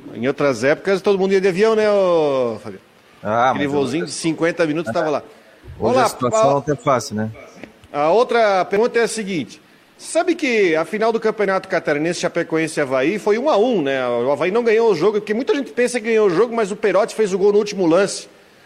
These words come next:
Speaker 1: Foi um a um. O Avaí tem uma sequência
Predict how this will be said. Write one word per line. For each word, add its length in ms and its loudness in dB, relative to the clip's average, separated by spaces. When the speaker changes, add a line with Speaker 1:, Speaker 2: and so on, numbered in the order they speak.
Speaker 1:
Foi 240 2
um 100 2
a 80 4
um. 200 2
O 60 2
Avaí 340 2
tem 120 0
uma 160 2
sequência 680 -2